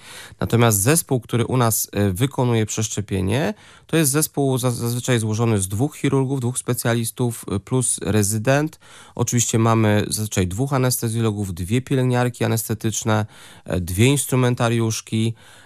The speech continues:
e, i to jest cały ten zespół, który wykonuje tą operację od A do Z, czyli on jakby, y, zarówno usuwa starą, chorą wątrobę, jak i wszczepia nową.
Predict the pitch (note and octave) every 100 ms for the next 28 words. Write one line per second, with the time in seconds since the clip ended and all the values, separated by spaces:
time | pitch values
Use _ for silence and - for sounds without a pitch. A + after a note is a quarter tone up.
0 | - G2+ F#2+ - G#2+ C#3 C3 - - -
1 | C#3+ C#3 C3+ A2 A2 C3+ - C3+ - B2
2 | A2 A#2 A#2+ B2 B2 A#2 F#2 A2+ A2 A2+
3 | A#2 G#2+ G#2+ G#2 - A2 G#2 G#2+ G2 F2+
4 | - - G2+ G#2+ A2+ A2 G#2+ G2+ G#2+ G#2+
5 | - - G2+ A2 C3+ C3+ A2+ - A2+ -
6 | D3 A#2+ G2 - A2 G#2 G2 - A2 G2+
7 | F#2+ G2 G#2+ G#2+ B2+ F#3 - - _ -
8 | A#2 C#3 C3+ - - A2 G#2 F#2+ E2 D#2